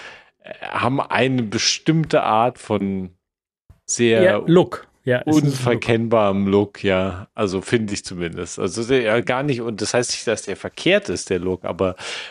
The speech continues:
Speaker 1: man sieht zumindest die Herkunft durchaus.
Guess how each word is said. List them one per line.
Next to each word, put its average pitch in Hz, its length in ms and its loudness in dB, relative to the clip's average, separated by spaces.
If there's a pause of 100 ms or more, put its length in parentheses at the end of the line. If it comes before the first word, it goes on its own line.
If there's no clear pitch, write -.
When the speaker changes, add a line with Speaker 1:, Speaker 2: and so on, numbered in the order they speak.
(140)
Speaker 1:
man 104 420 -2
sieht 151 380 -2
zumindest 101 600 -2
die 95 40 -8
Herkunft 95 760 -2
durchaus. 87 840 -6